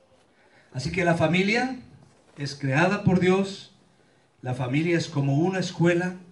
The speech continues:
esto es importante, donde se transmiten valores,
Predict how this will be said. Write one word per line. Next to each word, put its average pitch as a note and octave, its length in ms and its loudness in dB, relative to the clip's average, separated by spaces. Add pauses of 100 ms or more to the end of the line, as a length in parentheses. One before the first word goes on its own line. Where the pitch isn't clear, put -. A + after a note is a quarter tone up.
(840)
esto - 140 -10
es C3+ 80 -8
importante, D3 680 -4 (1200)
donde A#2 200 -12
se A#2 120 -10
transmiten C#3 520 -2
valores, B2+ 640 -4